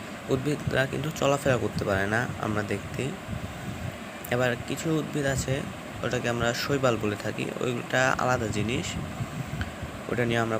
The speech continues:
পরে আলোচনা করব। এরা বেশিরভাগ মাটি ভেদ করে উঠে, মাটি ভেদ করে বীজ থেকে এরা জন্মগ্রহণ করে। এ-, এদের যে প্রক্রিয়াটি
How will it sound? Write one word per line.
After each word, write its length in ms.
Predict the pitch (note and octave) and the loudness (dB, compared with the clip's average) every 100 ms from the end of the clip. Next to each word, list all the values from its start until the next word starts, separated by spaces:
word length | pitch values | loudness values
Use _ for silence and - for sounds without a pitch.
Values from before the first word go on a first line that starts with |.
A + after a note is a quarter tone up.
| - | 0
পরে 180 | G#2+ | 2
আলোচনা 360 | G#2+ G#2+ G#2+ G#2+ A2 | 2 0 0 -2 -2
করব। 280 | G#2+ C3+ G3+ - - - - - - - - - - | -2 -2 -2 -6 -10 -10 -10 -10 -10 -10 -10 -6 2
এরা 140 | D3 | 4
বেশিরভাগ 440 | D3 C#3+ D#3+ E3+ | 4 0 2 0
মাটি 300 | D3 A#2 A#2 | 4 2 2
ভেদ 160 | A2+ A#2 - | 2 0 0
করে 220 | A#2+ A#2+ | 0 2
উঠে, 300 | A2 - - E2+ - - - - - - - - - | 0 -2 -4 -4 -6 -8 -8 -10 -10 -10 -10 -8 0
মাটি 260 | B2 B2+ B2 | 0 0 -2
ভেদ 160 | A#2 - - | -2 -4 -2
করে 240 | A2 A2 A2+ | 0 0 0
বীজ 280 | A#2 A#2 - - | 0 0 -2 -2
থেকে 400 | G#2+ G2+ A2+ B2 - | -2 0 0 0 0
এরা 300 | A#2 B2 D3 A2 | 0 2 0 0
জন্মগ্রহণ 580 | A2 G#2 G2+ G#2+ A2+ A#2+ | 0 2 0 0 -2 2
করে। 260 | G#2 F2+ - - - - - - - - - - - - | 2 2 0 -6 -10 -10 -10 -10 -10 -10 -8 -8 -8 -2
এ-, 120 | - C3 - - - | 0 0 -2 -8 -2
এদের 460 | C3 D3 C#3 C3 | 2 4 4 2
যে 140 | C3 A#2+ | 0 0
প্রক্রিয়াটি 580 | A#2 - C3 B2+ B2 A2+ | 0 0 0 2 2 0